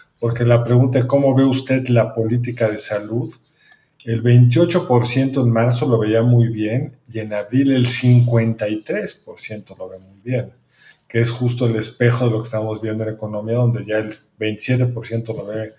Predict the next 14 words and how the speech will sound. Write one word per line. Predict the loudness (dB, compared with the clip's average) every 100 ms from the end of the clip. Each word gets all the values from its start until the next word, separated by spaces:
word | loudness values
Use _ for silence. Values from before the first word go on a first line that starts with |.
| -20 _ _ _
eh, | -8 -6 -6
muy | 0 4 4
bien | 4 0 -2
solamente | -4 -4 -4 -6 -8 -4 -4
y |
cincuenta | -4 -8 -16 -18 -14
y |
cinco | -10 -10 -10
lo | -14
ve | -14
muy | -16 -10
mal. | -4 -2 -2 -4 _ -20 -20 -20
Entonces, | -2 0 0
quizá | 0 4 6 6 4 -2 -12